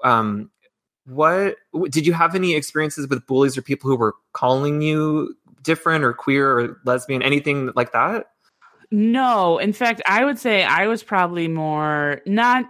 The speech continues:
Speaker 2: necessarily, like, I wasn't, I wasn't trying to be mean, but I was more, um, you would say the bully, because I have, my family's super sarcastic, and my dad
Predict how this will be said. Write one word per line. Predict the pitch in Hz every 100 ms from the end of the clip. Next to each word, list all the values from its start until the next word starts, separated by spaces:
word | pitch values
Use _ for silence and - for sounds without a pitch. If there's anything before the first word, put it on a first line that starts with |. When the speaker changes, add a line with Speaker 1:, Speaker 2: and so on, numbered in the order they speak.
| _
Speaker 2:
necessarily, | 202 208 208 196 202 185 175
like, | 160 151 -
I | 165
wasn't, | 185 175 165 - _ _ _ _ _ _ _ _ _ _ -
I | 220
wasn't | 269 254
trying | 233 214
to |
be | 185 170
mean, | 165 202 220 190 160
but | 165
I | 170 190
was | 208 180
more, | 180 170 160 160 156 151 147 _
um, | 165 156 147 143 143 139 - _ _ _ _ _ -
you | 185 175
would | 170
say | 165 170
the | 156
bully, | 147 165 151 143 147 143 - _ - _ _ _ _
because | 196 208 190
I | 175
have, | 196 208 180 -
my | 190 185
family's | 185 214 220 220
super | - 196 180
sarcastic, | 160 151 - 151 139 - - - - - _ _ - -
and | 180 175 170 165
my | 165 165
dad | 175 175 170 170 165 160